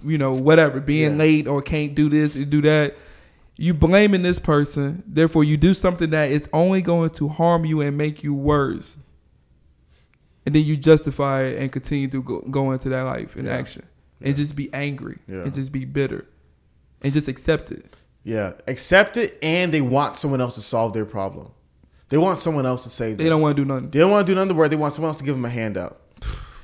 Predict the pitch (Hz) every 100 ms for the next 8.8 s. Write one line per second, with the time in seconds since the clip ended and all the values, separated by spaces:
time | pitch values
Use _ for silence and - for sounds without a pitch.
0 | - - 160 156 196 175 160 - - -
1 | _ _ _ _ - _ _ _ _ _
2 | _ _ _ _ - 120 165 226 220 185
3 | 127 139 - _ 147 151 147 143 147 -
4 | 190 196 165 160 156 135 135 - 113 90
5 | 113 _ _ _ _ _ _ - - _
6 | _ _ _ _ _ _ _ _ _ _
7 | _ _ _ - 165 240 269 262 202 -
8 | - - 175 143 - 214 233 -